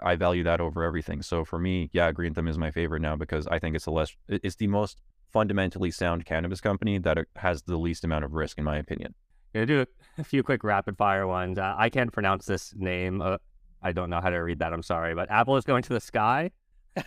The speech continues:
Speaker 2: I, I love these. T T C F is going to the garbage. I love the
Speaker 1: Yeah.
Speaker 2: creativity. Let's see if we could come up with any more metaphors here. Oh my gosh, here's a Cybertruck will be driving to the moon. Let's go.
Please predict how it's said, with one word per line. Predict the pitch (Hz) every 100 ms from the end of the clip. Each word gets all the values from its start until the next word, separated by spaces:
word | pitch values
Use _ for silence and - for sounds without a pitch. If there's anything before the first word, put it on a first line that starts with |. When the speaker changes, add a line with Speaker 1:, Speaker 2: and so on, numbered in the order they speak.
| - -
Speaker 2:
I, | 208
I | 143 151
love | 147 139
these. | 110 95 _ _
T | -
T | 151 160
C | - 131
F | 127 127
is | 117
going | 131 110 117
to | 110
the | 104
garbage. | 104 101 113 120 110 - _ _ -
I |
love | 135 214
the | 359
Speaker 1:
Yeah. |
Speaker 2:
creativity. | - 240 170 190 190 127 101
Let's | 104 123
see | - 170
if |
we | 165
could | 156 147
come | -
up | 165
with | 131 120
any | 117
more | 110
metaphors | 101 98 101 107 98 95
here. | 104 95 92 -
Oh | 147
my | 175
gosh, | 185 117 -
here's | 143
a | 160 160 _ _ _
Cybertruck | - 143 151 143 156 147
will |
be | 151
driving | 120 117 131 139 139
to | -
the | 139
moon. | 151 151 185 101 80 76 _ _
Let's | - -
go. | - 302 -